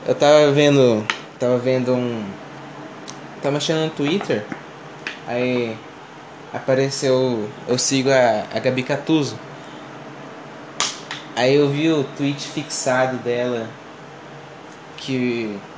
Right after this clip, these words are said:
ela tweetou que ela tava escrevendo o primeiro, o, o livro dela,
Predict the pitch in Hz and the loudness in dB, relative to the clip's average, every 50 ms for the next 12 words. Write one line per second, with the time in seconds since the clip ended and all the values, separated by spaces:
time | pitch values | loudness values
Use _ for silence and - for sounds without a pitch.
0 | - - - - - - - - - - - - - - - - - - - - | -4 -4 -4 -12 -16 -16 -18 -18 -18 -18 -18 -18 -18 -18 -18 -18 -18 -18 -16 -14
1 | - 113 113 113 113 113 - 143 131 127 - 139 131 131 131 131 - 139 135 131 | -10 -6 -6 -4 -4 -6 -6 -6 -6 -6 -4 -4 -4 -4 -4 -4 -6 -6 -4 -2
2 | 127 123 120 123 127 127 - - 131 127 127 123 - - 147 131 131 135 131 131 | -2 0 0 0 -2 -2 -2 -2 -4 -4 -4 -4 -6 -6 -6 -4 -4 -2 -2 -4
3 | 131 - - - 131 131 127 135 139 147 147 135 - - 113 120 117 113 107 - | -6 -8 -8 -8 -6 -4 -2 -2 -2 -2 -2 -4 -6 -8 -8 -8 -8 -8 -10 -8
4 | 113 120 123 127 131 135 127 127 135 - - 117 117 123 135 147 170 185 190 | -6 -4 -2 0 0 0 -2 -2 -4 -4 -4 -2 -2 0 0 2 0 0 -2